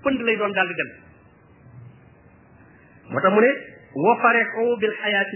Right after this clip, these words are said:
dunya." Ñooñu nga xam ne dañoo gëmul Yàlla, nee na bu ñu amee wërsëg mu yaatu, dañ-, dañuy bëgg, dañuy bëgg ci àdduna bi. Liñ am ci àdduna dañ cee kontaan. Dañuy kontaan ci àdduna.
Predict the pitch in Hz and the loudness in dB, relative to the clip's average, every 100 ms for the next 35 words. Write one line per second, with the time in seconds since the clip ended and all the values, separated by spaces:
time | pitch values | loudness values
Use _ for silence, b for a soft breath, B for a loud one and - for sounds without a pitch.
0 | 151 156 131 101 - - - - - - | -8 -6 -6 -10 -18 -20 -20 -20 -20 -20
1 | - - - 160 233 269 269 - 247 233 | -16 -14 -4 2 2 2 0 -2 -2 0
2 | 202 196 - - - - - - - - | -2 -2 -8 -20 -20 -20 -20 -20 -20 -16
3 | 143 214 226 226 220 190 165 165 196 214 | -8 -4 -2 0 2 2 2 0 -2 -2
4 | 202 269 269 269 247 226 214 208 190 190 | -2 -2 2 0 2 0 0 -2 0 0
5 | 185 185 196 170 196 214 180 254 - - | 0 -4 -6 -6 -6 -6 -4 -4 -6 -18
6 | - - - 202 214 180 226 - 202 180 | -20 -20 -12 -10 -8 -4 -4 -4 -6 -4
7 | 180 151 165 262 339 - 233 202 196 185 | -4 -4 -4 -4 -6 -4 -4 -4 -4 -6
8 | 180 170 - 160 147 - - - _ - | -6 -8 -6 -6 -6 -10 -18 -20 _ -20
9 | - 160 170 190 190 185 170 180 143 135 | -8 -4 -2 0 0 0 -2 -4 -4 -6